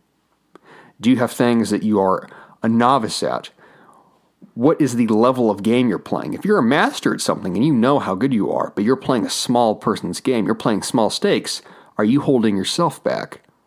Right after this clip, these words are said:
At the same time, if you are just starting out in something, if you are just learning something,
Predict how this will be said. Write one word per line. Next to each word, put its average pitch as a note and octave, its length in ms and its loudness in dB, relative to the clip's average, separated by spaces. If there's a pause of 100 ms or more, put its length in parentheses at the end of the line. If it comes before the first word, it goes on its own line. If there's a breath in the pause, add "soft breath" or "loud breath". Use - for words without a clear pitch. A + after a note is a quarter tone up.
(1000 loud breath)
At A#2 100 -4
the C#3 80 2
same C#3 280 2
time, B2 540 0
if - 180 -6
you B2+ 160 2
are A2 280 2
just A#2 360 -2
starting G2 340 0
out G#2+ 160 2
in E3 80 -4
something, - 440 -6
if - 140 -6
you - 120 -2
are - 100 -2
just - 340 -2
learning A2 340 0
something, C2 480 -6